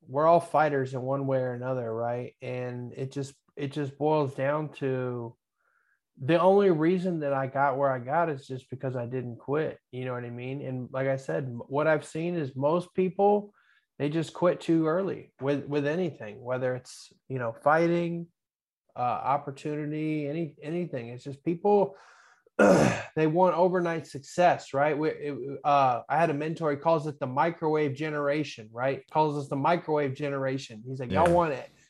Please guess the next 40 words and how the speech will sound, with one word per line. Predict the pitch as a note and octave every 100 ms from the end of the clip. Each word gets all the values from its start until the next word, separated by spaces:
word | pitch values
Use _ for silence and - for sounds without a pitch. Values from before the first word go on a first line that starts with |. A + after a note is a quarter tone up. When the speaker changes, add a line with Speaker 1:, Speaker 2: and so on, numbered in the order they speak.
| _
Speaker 1:
Y'all | C#3+ F3
want | F3+ D#3
everything | F3 G3 G3 F#3+
to | F3
happen | F3+ F3 D#3+ C3+
right | E3+ F#3+
now. | F#3+ F3+ D3+
You | D#3+
want | F#3 F3 D3+ _ _ _ -
you |
wanna | G#3 F3+
put | C#3 G#3
a | F3
frozen | - G#3 G#3 F#3+ F#3+
meal | G#3+ G#3 F3+
in | F3
and | E3 D3
be | D#3+
done | D3 F#3+ F#3
in | D3
two | - G#3
minutes. | F#3 G#3 F#3 - _ - _ _ -
You | D#3+
know |
Speaker 2:
Yeah. | F3
Speaker 1:
what | F3
I |
mean? | E3+ F#3+ G3 F3+
Like, | D3+ D3+
it | D#3+
doesn't | E3+ E3+ D#3
work | G#3+ A3
like | D3+ C#3
that. | C3+
It's | C3
gonna | D#3+
take | D#3 G3 G3+
a |
couple | D#3+ D3+ C#3+ C3
hours | B2 A#2 -